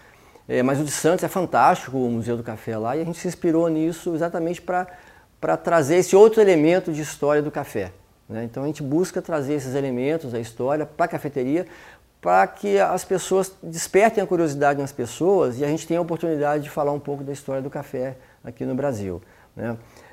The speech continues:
Eu acho que um próximo passo nosso, adiantando um pouquinho aqui na nossa prosa, é eu mostrar aqui na cafeteria a forma como o café especial ele é tratado hoje dentro das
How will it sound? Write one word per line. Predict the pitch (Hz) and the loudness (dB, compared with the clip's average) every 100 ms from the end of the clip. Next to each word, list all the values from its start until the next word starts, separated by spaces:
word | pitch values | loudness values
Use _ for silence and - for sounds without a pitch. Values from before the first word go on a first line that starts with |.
| - | -4
Eu | 123 | 4
acho | 135 147 143 | 4 4 0
que | 160 | 2
um | 156 151 | 2 2
próximo | 156 165 165 160 | 6 6 6 0
passo | - 131 139 143 - | 2 6 6 6 0
nosso, | 127 151 175 143 | 2 4 2 2
adiantando | 131 131 127 135 | 0 0 0 -2
um | |
pouquinho | 117 120 123 117 | -2 -2 -2 -4
aqui | 113 131 | -4 -4
na | 123 | -4
nossa | 120 113 | -4 -6
prosa, | 127 143 180 127 110 - - - - - - | 0 4 6 4 -2 -8 -20 -20 -20 -12 0
é | 135 143 143 139 135 131 127 120 107 - - | 4 6 6 6 6 6 4 2 0 -6 -4
eu | 147 147 | 6 6
mostrar | 180 170 - 156 160 | 6 4 2 6 6
aqui | 160 156 | 6 2
na | 147 | 0
cafeteria | 143 143 131 127 180 196 139 104 - - _ _ | -2 -2 0 2 2 2 2 0 -4 -16 _ _
a | 135 | -14
forma | - 156 175 196 196 196 | -4 6 8 8 4 0
como | 190 190 220 226 | 0 2 4 4
o | |
café | 208 170 170 | 0 0 -2
especial | 165 - 151 - 139 165 165 | -2 -4 -8 -2 2 6 6
ele | 160 | 4
é | |
tratado | 160 165 - 151 160 151 | 0 -4 0 2 2 0
hoje | 143 156 160 147 | 0 2 0 -2
dentro | 135 151 156 156 151 | -2 -2 -2 -4 -6
das | 135 147 147 143 - - | -2 0 0 -4 -10 -16